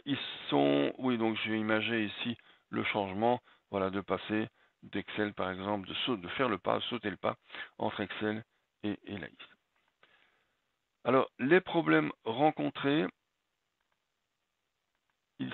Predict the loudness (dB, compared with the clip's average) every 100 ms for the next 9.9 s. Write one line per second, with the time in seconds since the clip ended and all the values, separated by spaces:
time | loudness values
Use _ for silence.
0 | 2 4 4 0 _ _ _ _ _ _
1 | _ _ _ _ _ _ _ _ _ _
2 | -8 -4 -2 -2 0 -2 -2 -4 -8 -10
3 | _ -20 _ _ -6 2 6 6 4 0
4 | -2 0 2 2 2 -2 0 2 2 0
5 | -2 -6 -8 -6 -4 0 0 0 -2 _
6 | -20 -20 _ _ -10 -4 0 2 2 2
7 | 0 0 -2 -2 -2 -2 0 0 0 -6
8 | -4 -4 -2 -2 -2 -6 -6 -4 -4 -6
9 | -6 -6 -6 -8 -8 -8 -6 -4